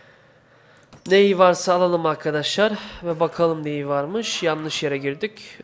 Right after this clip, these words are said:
Um, inventory. Otuz dört, on iki, of, tamam. Alalım bunu arkadaşlar. Oo, çok şu güzel şeyler bulduk. Bunu taşıyamıyorum atın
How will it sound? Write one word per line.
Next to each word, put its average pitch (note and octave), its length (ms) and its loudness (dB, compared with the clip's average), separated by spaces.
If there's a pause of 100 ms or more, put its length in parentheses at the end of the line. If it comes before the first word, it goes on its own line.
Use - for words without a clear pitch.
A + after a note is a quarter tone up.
Um, D3 380 0
inventory. D#3 680 -4 (1200)
Otuz C#3+ 340 -8
dört, D#3 360 0 (680)
on D3 140 -6
iki, C#3+ 320 -4
of, D3+ 520 0
tamam. C#3+ 320 0 (1160)
Alalım D#3 380 0
bunu D3 120 -4
arkadaşlar. C#3 680 -4
Oo, E3 960 4
çok E3 220 -6
şu D#3 240 -12
güzel D#3 300 2
şeyler D3 380 -4
bulduk. C#3 400 -14 (920)
Bunu G#3 200 -4
taşıyamıyorum D#3+ 760 2
atın D3 420 -8